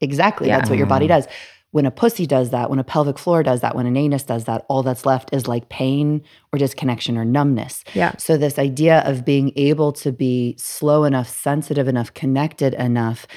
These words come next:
Speaker 1: that the body can open, and then you can be available for whatever you really desire. But if you go in too hard, too fast, the body's gonna automatically contract.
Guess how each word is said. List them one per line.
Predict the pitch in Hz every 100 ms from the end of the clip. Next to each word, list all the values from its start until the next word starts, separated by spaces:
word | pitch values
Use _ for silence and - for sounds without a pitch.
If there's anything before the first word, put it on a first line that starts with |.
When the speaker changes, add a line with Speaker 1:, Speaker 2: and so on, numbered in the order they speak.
| -
Speaker 1:
that | -
the | 135
body | 120 135 139 135
can | - 117 -
open, | 190 185 120 110 110 120 - - _ 147
and | 139 135
then | 143 160 147 123 117 - -
you | 127
can | - 135
be | 127 123
available | 127 120 127 123 117 123
for | 113 131
whatever | 127 135 127
you | 135 131
really | 123 120 117
desire. | 120 113 143 135 117
But | 127
if | 139
you | 135
go | 151 147
in | 139
too | 135 120
hard, | 127 123
too | 127
fast, | 117 151 139 131 - - - -
the | 135
body's | 127 131 139 135 127
gonna | 131 123 -
automatically | 127 123 117 113 117 120
contract. | - 113 - 117 110 -